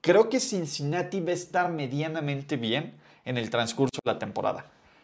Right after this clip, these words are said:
Los Jets dieron su Super Bowl el año, eh, la semana pasada en contra de los Cleveland Browns.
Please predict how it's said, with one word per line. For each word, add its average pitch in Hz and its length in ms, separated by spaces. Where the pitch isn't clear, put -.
Los 160 260
Jets 208 320
dieron 170 240
su 143 140
Super 135 240
Bowl 113 200
el 110 120
año, 110 320
eh, 117 200
la 110 200
semana 131 320
pasada 123 240
en 120 80
contra 110 520
de 110 220
los 104 320
Cleveland 120 340
Browns. 139 400